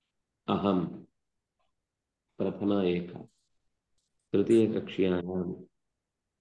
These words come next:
ಷಷ್ಠಿ ಸಪ್ತಮಿ ಬಹು ಸಾರಿ ಏಕ. ಕಕ್ಷ್ಯಾಯಾಮ್ ರಮಾಯಾಮ್ ಇದ್ದ ಹಾಗೆ ಕಕ್ಷ್ಯಾಯಾಮ್.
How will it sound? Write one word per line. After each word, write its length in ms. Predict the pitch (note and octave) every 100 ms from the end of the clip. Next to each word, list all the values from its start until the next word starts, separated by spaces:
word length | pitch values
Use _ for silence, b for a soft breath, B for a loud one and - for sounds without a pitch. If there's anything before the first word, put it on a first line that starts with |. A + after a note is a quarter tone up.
| -
ಷಷ್ಠಿ 500 | G2+ - - F2 -
ಸಪ್ತಮಿ 520 | F#2 - G#2 G2+ G2+
ಬಹು 520 | - E2 - - - _ _ _
ಸಾರಿ 240 | F2 E2
ಏಕ. 200 | F2 - - - - _ _ _ _ _
ಕಕ್ಷ್ಯಾಯಾಮ್ 960 | - - - F2+ D#2+ E2+ F2 D#2+ - - _ _ _ _
ರಮಾಯಾಮ್ 680 | F#2 F#2 F#2+ F#2 F#2 F#2+ F#2
ಇದ್ದ 160 | F2 E2
ಹಾಗೆ 520 | D#2+ F2 F2+ G2+ - - _ _ -
ಕಕ್ಷ್ಯಾಯಾಮ್. 880 | F#2 - F#2 E2+ F2 F2 E2+ -